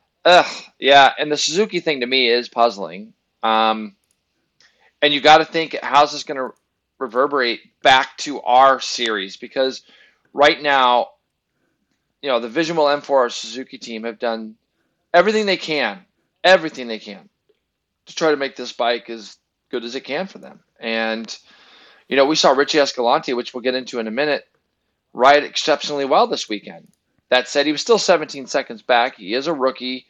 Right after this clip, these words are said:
He is that. But I don't, I don't know if anybody that seasoned would be able to do much better than that. And where's the development of that program and that bike going? So there's all kinds of questions.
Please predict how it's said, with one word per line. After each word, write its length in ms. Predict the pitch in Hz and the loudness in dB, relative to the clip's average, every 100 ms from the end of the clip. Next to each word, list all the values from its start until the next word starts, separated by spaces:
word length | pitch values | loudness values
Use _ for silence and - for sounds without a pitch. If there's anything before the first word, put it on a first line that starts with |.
| _ _ _ _ | _ _ _ _
He 180 | - 110 | -4 -2
is 200 | 139 127 | 0 2
that. 380 | 120 117 - | 2 2 0
But 180 | - 117 - _ _ _ _ _ _ _ _ _ _ _ | 0 0 -2 _ _ _ _ _ _ _ _ _ _ _
I 80 | 127 | 0
don't, 160 | 196 - - - - - | 0 -4 -10 -14 -14 -12
I 60 | - | -8
don't 120 | 156 | -4
know 80 | 180 | -4
if 100 | 156 | -2
anybody 340 | 156 143 151 | -4 0 2
that 300 | 139 143 - | 4 4 2
seasoned 800 | - - 147 214 196 113 98 - - _ _ _ _ _ - | -6 -8 -4 -4 -4 -8 -10 -14 -20 _ _ _ _ _ -2
would 240 | 139 - | -2 0
be 220 | 131 123 | 0 4
able 180 | 120 117 | 4 2
to 120 | - | -6
do 220 | 110 120 120 | -8 -6 -6
much 500 | 110 110 180 - - | -4 2 2 2 -4
better 400 | 98 90 85 _ _ | -4 -4 -10 _ _
than 220 | - 107 98 | -8 -6 -4
that. 300 | 90 104 - | -4 -4 -4
And 160 | 135 123 | -4 2
where's 220 | 143 156 | 2 2
the 80 | 151 | -2
development 480 | 135 127 135 127 120 | -2 2 2 0 -2
of 60 | |
that 200 | 110 98 | -2 -2
program 440 | - 113 110 110 104 | -2 -4 -2 -6 -8
and 100 | 104 | -8
that 180 | 101 - | -10 -8
bike 240 | 98 - - | -8 -8 -4
going? 400 | 107 98 80 - | -2 -2 -6 -14
So 520 | - 120 117 113 104 _ _ _ _ _ _ _ _ - | -2 2 4 2 -2 _ _ _ _ _ _ _ _ 0
there's 160 | 160 | 6
all 180 | 170 196 | 8 8
kinds 300 | 175 170 170 | 6 0 0
of 60 | 156 | 0
questions. 760 | 151 143 - 143 139 - - | 2 2 0 -10 -10 -12 -14